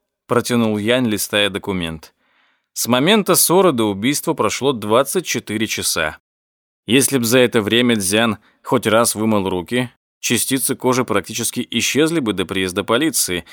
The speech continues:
и криминалисты обнаружили бы лишь небольшие следы вашего эпителия глубоко под ногтями погибшего. Но нет,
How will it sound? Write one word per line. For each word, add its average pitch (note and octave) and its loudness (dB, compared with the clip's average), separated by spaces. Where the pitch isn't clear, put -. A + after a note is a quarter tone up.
и A2+ -2
криминалисты G#2+ -2
обнаружили G2+ -2
бы G2+ -2
лишь G#2 -4
небольшие A2 -2
следы G#2 -4
вашего G2+ 0
эпителия G#2 0
глубоко C3+ 2
под C3 0
ногтями G2+ 0
погибшего. A#2+ -6
Но G2+ -2
нет, A#2+ -4